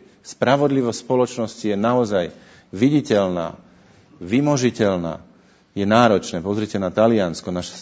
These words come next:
na staré demokracie, jak ťažko to funguje. Ale dá sa to, je to v našich rukách.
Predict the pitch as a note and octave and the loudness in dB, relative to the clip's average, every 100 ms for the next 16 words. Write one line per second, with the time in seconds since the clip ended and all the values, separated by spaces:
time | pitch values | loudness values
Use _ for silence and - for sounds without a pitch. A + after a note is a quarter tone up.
0 | G2 F2+ - A#2+ A#2 G2+ G2+ G2 F2+ - | -10 -6 2 4 4 2 0 -2 -4 -4
1 | F2+ F2+ F2+ A2+ A#2 - F#2+ F2 F#2 F2 | -4 -2 -4 -6 -6 -6 -6 -8 -8 -8
2 | E2+ - _ _ _ - F2 A2 B2+ - | -10 -12 _ _ _ -6 0 2 2 0
3 | E2 E2 F2+ G#2+ G#2 F#2+ E2 A2+ B2+ A2 | -6 -4 -4 0 -2 -2 -2 -2 -2 -2
4 | A2 A#2 - | -2 -4 -8